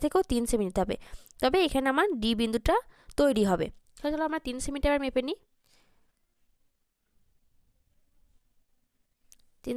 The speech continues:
সেমিটা আমরা মেপে নিলাম। এবার আমরা এইখানে সি পয়েন্টে বসাবো আর ঠিক এরকমভাবে একটি বৃত্তচাপ অঙ্কন করব আর এখানে এই বিন্দুতে বসিয়ে ঠিক এইভাবে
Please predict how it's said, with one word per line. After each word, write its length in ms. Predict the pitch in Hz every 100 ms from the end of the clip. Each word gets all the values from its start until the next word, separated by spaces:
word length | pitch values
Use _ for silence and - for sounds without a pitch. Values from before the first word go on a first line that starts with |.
| 247
সেমিটা 220 | 262 262 262
আমরা 100 | 269
মেপে 160 | 247 247
নিলাম। 180 | 254 330 539 - _ - 214
এবার 160 | 226 233
আমরা 160 | 233 277 - 220
এইখানে 260 | 233 262 285
সি 100 | 240 233
পয়েন্টে 280 | 240 240 277 247
বসাবো 320 | 226 262 320 539 - - - - 202
আর 60 | - -
ঠিক 160 | 240 - - -
এরকমভাবে 640 | 214 220 - 247 247 247 349 - _ _ -
একটি 260 | 247 - 208
বৃত্তচাপ 400 | 202 - 233 262 277
অঙ্কন 240 | 277 294 294 311
করব 180 | 311 440 - - - _ - 170
আর 100 | 175 - - 220
এখানে 280 | 262 262 339 - - 240
এই 80 | 269
বিন্দুতে 340 | 269 247 220 214 190
বসিয়ে 280 | 202 254 285 -
ঠিক 160 | 254 - - -
এইভাবে 280 | 214 220 220